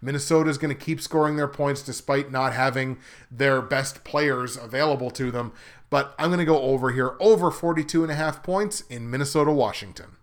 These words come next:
Let's go to Jacksonville now, where the Jags are gonna play host to the Chargers, J A C versus L A C. Five and three from the A F C South versus three and five from the A F C West.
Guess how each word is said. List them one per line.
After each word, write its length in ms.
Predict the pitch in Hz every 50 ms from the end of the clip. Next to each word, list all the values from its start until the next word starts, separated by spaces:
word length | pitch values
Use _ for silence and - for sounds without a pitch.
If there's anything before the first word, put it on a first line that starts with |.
| _ _ _ _
Let's 100 | 170 156
go 100 | - 240
to 80 | 220 202
Jacksonville 600 | 147 165 185 190 185 - 185 180 160 175 180 175
now, 200 | 165 170 185 196
where 100 | 180 160
the 60 | 143
Jags 400 | 139 - 143 143 151 165 151 139
are 40 | 147
gonna 180 | 135 156 147
play 280 | 139 - - 160 156 151
host 500 | 135 147 156 156 151 139 - - - -
to 100 | - 156
the 120 | 143 135
Chargers, 680 | 123 - - 160 156 160 160 139 120 131 135 135 113 104
J 340 | - - 139 139 151 147
A 180 | - 143 151 151
C 360 | 147 - - - 151 156 156
versus 420 | 147 131 147 147 135 143 147 131 135 -
L 240 | 156 156 156 226 -
A 180 | 120 120 113 98
C. 520 | - - - 107 95 85 - - - _ _ -
Five 360 | - - - 160 170 180 170 170
and 120 | 175 156
three 280 | - 156 165 175 175 160
from 160 | - 160 160
the 120 | 160 143
A 180 | 147 156 160 160
F 60 | 156
C 200 | - - 165 156
South 380 | 139 - - 160 165 175 - -
versus 360 | 143 143 135 127 - 127 -
three 300 | - - 147 170 185 175
and 120 | 160 139
five 440 | 135 - 196 202 160 131 123 123 120
from 180 | 101 - 123 120
the 100 | 120 117
A 180 | 113 113 113
F 80 | 107 -
C 140 | - 123 120
West. 460 | 123 135 135 117 - - - -